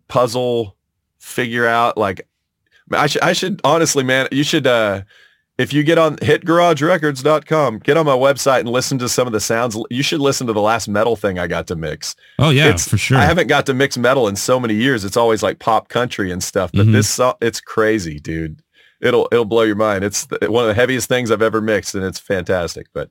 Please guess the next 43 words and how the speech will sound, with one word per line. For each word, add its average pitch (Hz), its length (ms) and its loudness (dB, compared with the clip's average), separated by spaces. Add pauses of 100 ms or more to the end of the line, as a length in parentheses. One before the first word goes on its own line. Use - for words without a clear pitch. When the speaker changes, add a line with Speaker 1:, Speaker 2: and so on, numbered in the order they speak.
Speaker 2:
Now, 147 220 4
is 127 80 4
Speaker 1:
anyway. 139 100 4
Speaker 2:
this 151 120 0
someone 147 340 4
from 131 180 2
Nashville, 127 360 2
or 110 40 4
these 101 180 2
people 117 240 0
just 110 160 4
Speaker 1:
No, 98 40 2
Speaker 2:
sending 104 160 4
Speaker 1:
no, 101 80 4
Speaker 2:
you 92 60 4
Speaker 1:
no, 92 60 4
Speaker 2:
mixes 101 180 2 (100)
from 92 100 0
Speaker 1:
Swedish 92 60 0
Speaker 2:
across 92 360 0
Speaker 1:
band, 76 180 -4
but - 60 -2
Speaker 2:
yeah, 101 160 4
around 87 220 2
the 87 60 4
Speaker 1:
it - 20 4
was 98 80 2
Speaker 2:
world? 87 100 2
Speaker 1:
just 90 100 0
a 107 40 2
Speaker 2:
Okay. 104 180 2
Speaker 1:
remix 95 240 -4
project, 87 460 -2
but 85 220 -4
nothing. 85 340 -6
Speaker 2:
Cool. 113 240 0 (1080)
Speaker 1:
All 156 200 6
good, 120 360 2
but 110 180 2
yeah, 151 300 2 (100)
uh, 107 520 0 (140)
playing 160 380 2
is, 110 360 -2